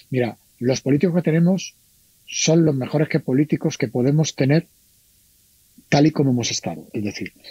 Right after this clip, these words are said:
nosotros lo que hemos hecho ha sido es estar ciegos, porque nos ha dado igual la política.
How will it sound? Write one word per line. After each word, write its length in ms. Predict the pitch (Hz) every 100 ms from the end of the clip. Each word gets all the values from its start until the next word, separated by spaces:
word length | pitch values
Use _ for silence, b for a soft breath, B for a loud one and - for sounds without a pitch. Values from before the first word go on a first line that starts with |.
| B
nosotros 480 | 123 123 - 151 156
lo 100 | 139
que 100 | 147
hemos 200 | 143 135
hecho 160 | 143 135
ha 20 |
sido 220 | - 139
es 80 | 120
estar 300 | 120 143 147 _ _ _ _
ciegos, 500 | 135 110 82 - - B B _
porque 240 | 131 127
nos 140 | 127 -
ha 20 |
dado 140 | 147 135
igual 320 | 127 143 156 _ _ _
la 180 | 123 117
política. 500 | 113 104 - -